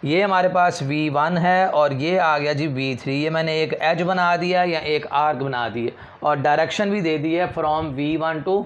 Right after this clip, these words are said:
V three। दूसरी direction कौन सी आएगी, वी वन से वी फ़ोर। यहाँ पर value one है, जहाँ पर value one है तो वहाँ पर एक और जो है वो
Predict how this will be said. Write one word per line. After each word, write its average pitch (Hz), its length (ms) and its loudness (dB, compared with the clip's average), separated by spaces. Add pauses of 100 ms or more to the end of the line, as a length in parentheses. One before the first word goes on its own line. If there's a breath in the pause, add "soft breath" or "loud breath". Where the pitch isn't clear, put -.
V 139 240 -4
three। 123 260 -6 (460 loud breath)
दूसरी 170 340 0
direction 196 360 -2
कौन 190 180 -2
सी 208 160 -4
आएगी, 190 340 0
वी 175 320 -2
वन 175 220 -2
से 202 380 -2
वी 160 240 0
फ़ोर। 139 280 0
यहाँ 160 220 0
पर 165 140 0
value 170 360 0
one 156 300 0
है, 113 220 -6 (400 loud breath)
जहाँ 151 260 2
पर 196 160 2
value 190 320 2
one 185 260 2
है 190 140 2
तो 180 100 -2
वहाँ 156 220 2
पर 160 180 0
एक 156 320 -4
और 180 400 4
जो 175 120 0
है 156 260 6
वो 156 460 2